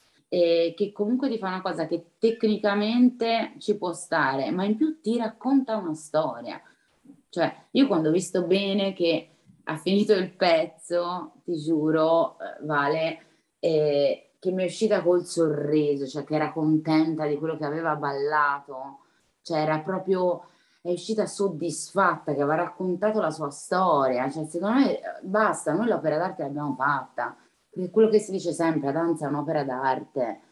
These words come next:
cioè quando me la mettete alla stregua dello sport, dell'agonismo, della gara, perde il suo fascino, anche se ti dico che, eh, io da danzatrice è una linea sottile, eh.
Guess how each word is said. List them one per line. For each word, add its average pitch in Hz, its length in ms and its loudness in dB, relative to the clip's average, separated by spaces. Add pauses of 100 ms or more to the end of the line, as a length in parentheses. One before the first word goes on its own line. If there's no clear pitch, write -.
(500)
cioè 165 200 -2
quando 190 340 2
me 185 80 0
la 185 100 2
mettete 185 360 0
alla 165 140 -2
stregua 175 400 -2
dello 160 220 -4
sport, 165 720 0
dell'agonismo, 151 840 -4
della 165 200 -2
gara, 147 440 0 (560)
perde 214 280 0
il 185 120 -2
suo 170 120 -4
fascino, - 800 -6 (200)
anche 254 320 6
se 165 180 -2
ti 165 80 -4
dico 196 280 4
che, - 280 -2
eh, - 140 -8
io 165 240 0
da 160 200 -2
danzatrice 143 640 -2
è 139 40 -2
una 139 100 -2
linea 151 300 -2
sottile, 131 600 0
eh. 170 460 0